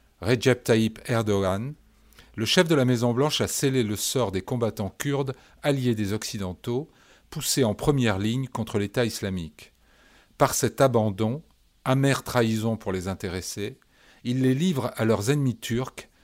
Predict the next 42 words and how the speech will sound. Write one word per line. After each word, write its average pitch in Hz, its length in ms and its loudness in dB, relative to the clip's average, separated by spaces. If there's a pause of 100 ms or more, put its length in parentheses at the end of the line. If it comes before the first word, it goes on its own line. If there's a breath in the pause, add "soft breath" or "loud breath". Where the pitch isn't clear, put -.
(280 soft breath)
et 117 100 0
les 123 100 4
pousse 139 320 -4
de 110 120 0
facto 127 580 -2
dans 110 180 0
les 110 100 4
bras 113 220 -2
de 104 100 -2
Bachar 117 380 0
el-Assad 107 640 -2
et 117 80 -4
de 107 80 -2
son 101 200 -8
parrain 107 440 -2
russe. 95 500 -6 (840 soft breath)
En 90 120 -6
parallèle, 120 640 4 (420 soft breath)
Trump 151 320 0
affiche 135 460 -4
la 107 100 0
tentation 135 640 0
de 117 140 -2
laisser 131 440 0
l'Afghanistan 127 840 -2
aux 113 100 0
mains 113 200 0
des 95 120 -4
talibans, 101 600 -4 (420 loud breath)
dix-huit 156 480 -4
ans 131 140 2
exactement 113 640 0
après 110 240 -4
le 101 80 -2
déclenchement 110 680 -4
de 87 120 -4
l'assaut 110 440 -2
contre - 320 -8
leur 87 140 -4
bastion 104 380 -6
de 82 100 -6
Kaboul, 104 520 -4